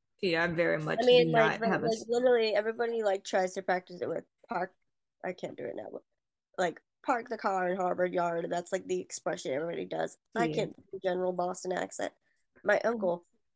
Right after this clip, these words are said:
Speaker 2: very much has it. Like, he could do
Speaker 1: Mm.
Speaker 2: it. Like, you could tell. But I occasionally have it.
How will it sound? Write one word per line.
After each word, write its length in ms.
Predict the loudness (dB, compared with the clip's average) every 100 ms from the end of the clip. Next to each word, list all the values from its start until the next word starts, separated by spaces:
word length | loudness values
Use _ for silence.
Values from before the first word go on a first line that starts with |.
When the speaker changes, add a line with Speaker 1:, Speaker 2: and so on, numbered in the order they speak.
| -6
Speaker 2:
very 160 | -6
much 240 | -4 -8 -8
has 220 | -8 -6
it. 180 | -8 -8 _ _ _ _ _ -10
Like, 180 | -10 -10
he 100 | -12
could 180 | -10
do 100 | -10
Speaker 1:
Mm. 100 | -6
Speaker 2:
it. 180 | -8 -8 _
Like, 220 | -12 -10
you 100 | -12 -12
could 180 | -12
tell. 280 | -12 -12 -12 _ -12
But 180 | -12 -12 _ _ _ _ _ _
I 120 | -2 -2
occasionally 640 | 2 6 6 6 2 2
have 220 | -2 -2
it. 200 | -2 -6